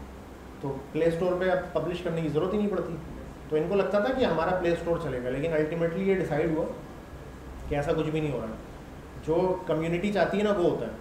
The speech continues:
कम्युनिटी ने बोला भाई पीडब्ल्यूए चाहिए, ख़त्म बात, पीडब्ल्यूए चाहिए। तो लोगों ने दूसरे ऐसे जुगाड़ निकाल लिए लोगों ने कि ultimately इनको घुटने टेकने पड़े। उन्होंने कहा नहीं, नहीं, रुक जाओ, हम ऑफिशियल सपोर्ट दे रहे हैं,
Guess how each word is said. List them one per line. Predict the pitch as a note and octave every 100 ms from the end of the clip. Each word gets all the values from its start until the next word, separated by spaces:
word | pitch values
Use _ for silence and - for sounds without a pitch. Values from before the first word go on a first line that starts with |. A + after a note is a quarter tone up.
| - - - - - -
कम्युनिटी | D3 D#3 E3 F#3+
ने | F#3+
बोला | F#3+ G3
भाई | G3
पीडब्ल्यूए | F#3+ F3 F3+ F#3+ G3
चाहिए, | D3+ C#3+ C#3 - - -
ख़त्म | C#3+ D3+
बात, | B2 A2+ - - - - - - - - -
पीडब्ल्यूए | C#3+ D3+ D#3 E3+ E3+
चाहिए। | C#3+ E3+ E3+
तो | - - - - -
लोगों | D3 E3+
ने | F#3+
दूसरे | D#3+ E3+ G3 G#3
ऐसे | D#3+ D#3 F3
जुगाड़ | D#3+ D3+ F#3+
निकाल | F3+ D#3
लिए | D#3 F#3
लोगों | F3 D3+ F3+
ने | A3 A3 - - - - -
कि | -
ultimately | E3+ F3+ A3 A3+ A#3+ A#3+
इनको | A3 G#3
घुटने | F#3+ F#3+ G3+
टेकने | F#3 D#3+ D#3+
पड़े। | C3+ B2
उन्होंने | C3+ E3+ G3
कहा | G3+
नहीं, | F#3+ F#3+
नहीं, | G#3
रुक | F3+ E3
जाओ, | F#3
हम | E3
ऑफिशियल | C#3+ D3+ D#3 D#3
सपोर्ट | D#3+ D3 C#3
दे | B2+
रहे | D#3
हैं, | A3 -